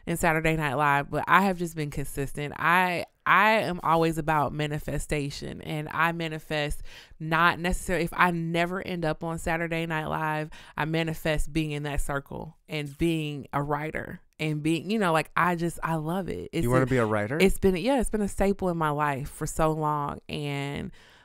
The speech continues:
Speaker 1: um, I did a show with Chris Kattan recently, so
Speaker 2: Oh, that
Speaker 1: it's
Speaker 2: dude.
Speaker 1: working. It's working.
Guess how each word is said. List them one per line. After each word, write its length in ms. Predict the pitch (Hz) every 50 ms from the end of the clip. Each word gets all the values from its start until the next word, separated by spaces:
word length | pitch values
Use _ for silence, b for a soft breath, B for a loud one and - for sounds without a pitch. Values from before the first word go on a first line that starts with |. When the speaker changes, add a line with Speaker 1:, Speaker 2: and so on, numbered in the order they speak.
| b b -
Speaker 1:
um, 600 | - 160 156 151 147 143 143 143 - - - - - _ _ _ _ _ _ _ _ _ _ _ _ _ - - -
I 160 | - 208 - 165 147 - - _ -
did 140 | 214 240 254
a 80 | 226
show 260 | - - 214 202 196
with 160 | 190 160 - -
Chris 260 | - - 180 175 -
Kattan 640 | - 160 151 - - 156 156 165 165 151 143 -
recently, 560 | - 143 143 - - 160 160 156 151 151 151 143
so 200 | - - 170 156 147
Speaker 2:
Oh, 360 | 147 180 190 196 196 180 170
that 220 | 180 190 208 214 -
Speaker 1:
it's 100 | 262 226
Speaker 2:
dude. 200 | 185 151 131 120
Speaker 1:
working. 520 | 143 151 165 160 - - 147 139 135 131 - - - - -
It's 180 | 247 247 -
working. 520 | 233 220 202 185 180 175 - - - -